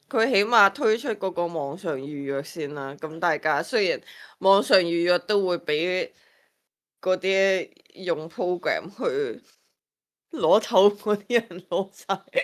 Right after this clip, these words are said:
<laughs> 就變咗另一個戰場咯，如果網上預約嘅話。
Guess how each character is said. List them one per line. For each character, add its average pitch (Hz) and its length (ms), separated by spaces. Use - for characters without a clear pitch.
<laughs> 508 500
就 240 160
變 240 180
咗 269 160
另 233 160
一 240 140
個 233 140
戰 202 360
場 160 260
咯， 202 140
如 208 140
果 214 120
網 175 100
上 220 200
預 226 340
約 240 120
嘅 - 480
話。 226 180